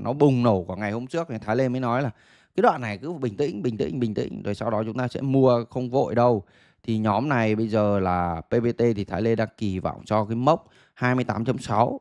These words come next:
P V T. Rồi nha, bây giờ là bắt tay trở lại để kinh doanh rồi này. Hai mươi tám chấm sáu này. Ok chưa?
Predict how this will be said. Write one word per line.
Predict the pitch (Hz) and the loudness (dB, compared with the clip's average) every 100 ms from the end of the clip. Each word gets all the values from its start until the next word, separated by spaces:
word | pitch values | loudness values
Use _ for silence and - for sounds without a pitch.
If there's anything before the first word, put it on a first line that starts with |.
| _ | _
P | - | -12
V | 107 107 | -10 -6
T. | 117 117 107 _ _ _ _ - | -4 -4 -6 _ _ _ _ -6
Rồi | 95 98 | -4 -2
nha, | 113 117 | -2 -2
bây | 117 117 | -2 2
giờ | 104 | 2
là | 98 92 - _ - | 2 0 -4 _ -4
bắt | - 160 - | 0 0 2
tay | 131 123 | 2 2
trở | 107 85 | -2 -6
lại | 78 64 | -6 -6
để | 87 80 - - | -8 -8 -10 -10
kinh | 120 | -2
doanh | 120 117 110 | 2 2 2
rồi | 98 | 0
này. | 92 92 80 - _ _ _ _ _ _ _ _ | 0 0 -2 -8 _ _ _ _ _ _ _ _
Hai | - 104 104 104 104 | -12 -6 -4 -4 -4
mươi | 104 | -6
tám | 101 92 90 92 107 | -4 -4 -2 -2 -4
chấm | 95 90 107 | -2 -2 -4
sáu | - 85 82 92 117 | -6 -6 -2 0 2
này. | 95 82 - _ _ | 0 -2 -10 _ _
Ok | 95 - 104 101 | -12 -4 0 0
chưa? | 120 113 113 92 | 2 6 6 4